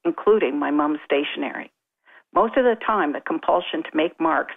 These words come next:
kept me out of trouble. Trust me, it still does today. Seriously, the act of making art has always been about visual expression,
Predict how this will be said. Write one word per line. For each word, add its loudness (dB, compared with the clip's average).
kept -2
me 0
out 0
of -6
trouble. -2
Trust 0
me, 2
it -4
still 2
does -4
today. -6
Seriously, 4
the 4
act 2
of -4
making 2
art 0
has -8
always 0
been 2
about -4
visual -2
expression, -6